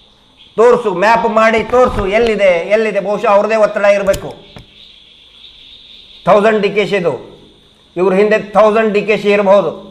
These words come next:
ನೂರು ಡಾಜಿಪ್ ಅವ್ರು ಇರಬಹುದು, ದೊಡ್ಡ ದೊಡ್ಡ ಹೈಕಮಾಂಡ್ ಇರಬಹುದು ಇವ್ರ ಹಿಂದೆ. ನಮ್ಮ ಹಿಂದೆ ಯಾರಿದ್ದಾರೆ ನೋಡಿ, ಇಲ್ಲಿ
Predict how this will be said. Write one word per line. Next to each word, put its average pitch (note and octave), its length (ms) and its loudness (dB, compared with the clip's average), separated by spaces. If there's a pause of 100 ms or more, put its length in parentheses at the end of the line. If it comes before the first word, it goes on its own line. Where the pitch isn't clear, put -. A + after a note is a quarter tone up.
(920)
ನೂರು G#3+ 720 2
ಡಾಜಿಪ್ G3 420 0
ಅವ್ರು G#3+ 220 2
ಇರಬಹುದು, G#3 400 0 (1800)
ದೊಡ್ಡ G3+ 200 4
ದೊಡ್ಡ A3 140 2
ಹೈಕಮಾಂಡ್ A3 600 0
ಇರಬಹುದು A3 360 2
ಇವ್ರ G#3+ 160 0
ಹಿಂದೆ. G#3 280 2 (1040)
ನಮ್ಮ F3 200 -4
ಹಿಂದೆ F3 200 0
ಯಾರಿದ್ದಾರೆ D#3+ 460 2 (1500)
ನೋಡಿ, D3 200 0
ಇಲ್ಲಿ G2 380 -10